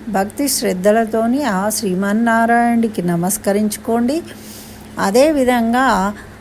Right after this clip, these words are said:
ఆ వ్యాస భగవానుణ్ణి, పాండవులను అందరినీ స్మరించుకోండి. మరి దీన్ని కామెంట్లో "ఓం నమో నారాయణాయ" అని రాయండి. మీ బంధుమిత్రులకు షేర్ చేయండి.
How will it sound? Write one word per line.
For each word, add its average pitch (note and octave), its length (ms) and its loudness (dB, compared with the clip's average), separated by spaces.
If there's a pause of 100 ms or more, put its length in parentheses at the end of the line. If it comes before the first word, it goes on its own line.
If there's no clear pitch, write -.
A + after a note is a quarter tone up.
ఆ F#3+ 80 0
వ్యాస F#3+ 440 2
భగవానుణ్ణి, A#3+ 1040 2 (100)
పాండవులను A3+ 840 2
అందరినీ A3 560 0
స్మరించుకోండి. G3 1200 0 (720)
మరి A3 680 4 (360)
దీన్ని G#3+ 720 2 (480)
కామెంట్లో A#3 800 4
"ఓం G#3+ 340 4
నమో A#3 300 2
నారాయణాయ" G#3+ 800 2
అని G3+ 340 2
రాయండి. G3+ 880 0 (560)
మీ G#3+ 320 2
బంధుమిత్రులకు G#3+ 1120 2
షేర్ F#3+ 400 2
చేయండి. G3 800 2